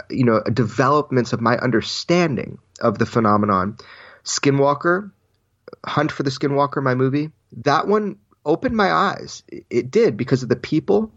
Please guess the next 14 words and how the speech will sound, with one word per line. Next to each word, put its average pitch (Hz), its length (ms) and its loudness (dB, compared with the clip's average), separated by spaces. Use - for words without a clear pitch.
I 143 100 2
was 156 200 2
exposed 160 520 0
to, 226 220 -2
the 123 80 4
direct 131 520 0
evidence 160 480 0
and 123 160 -4
stories 151 640 -2
that 123 100 4
I 120 80 6
was 123 180 2
exposed 127 540 0
to. 175 200 0